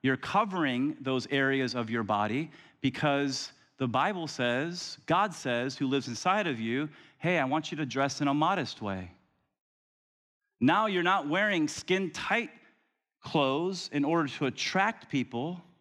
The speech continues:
but you're dressing in a modest way. Why? 'Cause he has come in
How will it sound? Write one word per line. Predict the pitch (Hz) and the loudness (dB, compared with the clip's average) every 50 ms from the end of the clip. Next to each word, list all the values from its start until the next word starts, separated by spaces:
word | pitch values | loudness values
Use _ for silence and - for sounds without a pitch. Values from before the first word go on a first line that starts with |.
| _ _ _ _ _ _ _ _ _ _ _ _ _ _ _ _ _ - | _ _ _ _ _ _ _ _ _ _ _ _ _ _ _ _ _ -4
but | 147 135 | -2 0
you're | 131 156 170 170 151 151 - - 123 | 2 2 2 2 0 -4 -10 -14 -6
dressing | 113 160 156 156 151 - 175 160 151 | 0 0 0 0 0 -2 0 2 2
in | 147 147 | 4 4
a | 147 151 160 160 - - _ _ _ _ _ _ _ _ _ _ _ _ - | 4 2 0 -2 -4 -12 _ _ _ _ _ _ _ _ _ _ _ _ 0
modest | 147 180 202 214 220 190 143 120 - - - | 2 4 4 4 4 2 -2 -4 -6 -10 -8
way. | 120 110 104 98 92 90 85 - _ | -4 -4 -2 -2 -4 -6 -8 -10 _
Why? | - 165 190 202 165 117 - - - - _ _ - | 0 2 2 2 2 0 -2 -8 -16 -20 _ _ -6
'Cause | - 151 131 | -4 -4 -4
he | - - - - - 208 220 220 | -4 -6 -8 -4 -2 0 0 2
has | 202 185 151 127 | 2 2 0 -2
come | - - - - 151 139 135 | -4 -6 -4 0 2 2 2
in | 147 190 214 185 131 120 127 156 180 196 | 2 2 2 2 2 2 0 0 -2 -4